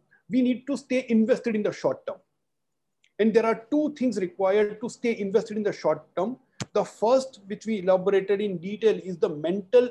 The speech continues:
ability, psychological ability to stay put through that turmoil. And the second is financial ability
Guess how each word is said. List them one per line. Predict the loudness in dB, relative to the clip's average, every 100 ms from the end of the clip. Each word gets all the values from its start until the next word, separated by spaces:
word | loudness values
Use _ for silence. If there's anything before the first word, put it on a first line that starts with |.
| 0
ability, | 0 0 -2 -4 -6
psychological | -2 -2 0 0 0 0 0 0 0
ability | -2 0 -2 -2 -2 -2 _ _ _ -4
to | -4
stay | -2 0 0
put | 0 -4 -4 _ _ -8
through | 0 0 4
that | 2 2 -2
turmoil. | 2 4 2 0 -4 _ _ _ _ _ _
And | -4 0
the | -2
second | 0 -2 0 -2 -2 -6 -14 _ _
is | -6 -6
financial | -6 -6 -4 -2 -2 -4 -6 -2
ability | -2 -2 -4 -10